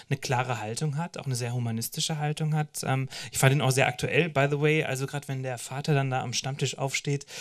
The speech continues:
und sagt, äh, er hält jetzt zu den Jungen und wir Alten sind schuld, das ist, klingt ja nach Brexit-Analyse fast. Ähm,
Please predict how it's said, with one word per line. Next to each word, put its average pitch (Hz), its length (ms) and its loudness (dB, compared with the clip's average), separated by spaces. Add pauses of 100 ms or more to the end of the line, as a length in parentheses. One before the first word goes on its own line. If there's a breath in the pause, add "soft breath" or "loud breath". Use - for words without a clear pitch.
(160 loud breath)
und 127 80 -8
sagt, - 400 2
äh, 131 440 2
er - 160 -2
hält 135 160 0
jetzt 131 160 -2
zu 143 80 0
den 123 120 0
Jungen 165 360 2
und 127 260 -4
wir 127 140 0
Alten 135 260 0
sind 120 180 0
schuld, 156 340 2 (440 loud breath)
das - 240 0
ist, - 260 2
klingt 143 200 6
ja 131 80 6
nach 120 160 -2
Brexit-Analyse 160 880 0
fast. - 500 -4
Ähm, 143 280 2